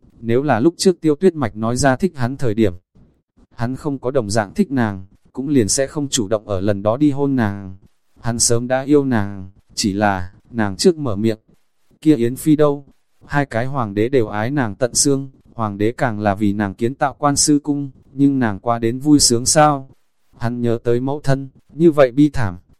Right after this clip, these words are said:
càng thêm kiên định hắn nhất định phải Tiêu Tuyết Mạch đi.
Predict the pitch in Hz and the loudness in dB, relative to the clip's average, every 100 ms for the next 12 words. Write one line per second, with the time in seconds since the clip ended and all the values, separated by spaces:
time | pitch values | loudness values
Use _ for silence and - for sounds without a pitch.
0 | _ 113 101 98 147 139 151 139 123 110 | _ -4 -2 -2 -4 0 0 2 -2 -2
1 | 113 131 190 165 147 104 - 90 - 147 | -4 0 -2 2 0 0 -4 -2 0 2
2 | 190 165 139 107 151 151 | 2 2 0 -2 -2 -2